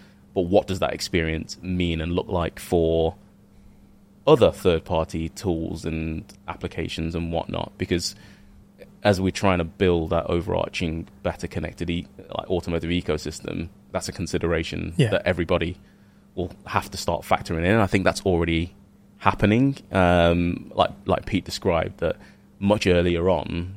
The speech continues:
Speaker 1: conceptualizing this is what it means for our tools, but this is what it also might mean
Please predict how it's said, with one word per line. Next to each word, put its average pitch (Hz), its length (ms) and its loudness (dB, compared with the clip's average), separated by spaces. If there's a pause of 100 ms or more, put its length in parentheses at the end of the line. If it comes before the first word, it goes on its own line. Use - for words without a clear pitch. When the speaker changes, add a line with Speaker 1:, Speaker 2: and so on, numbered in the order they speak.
(180)
Speaker 1:
conceptualizing 82 1080 0
this 95 160 -2
is 95 60 -4
what 87 120 0
it 82 80 -4
means 82 240 -4
for 85 140 -2
our 82 80 0
tools, 85 320 -2
but - 300 -4
this - 240 -4
is 190 100 -8
what 85 140 -4
it - 120 -4
also 87 300 0
might 87 320 -2
mean 82 480 -4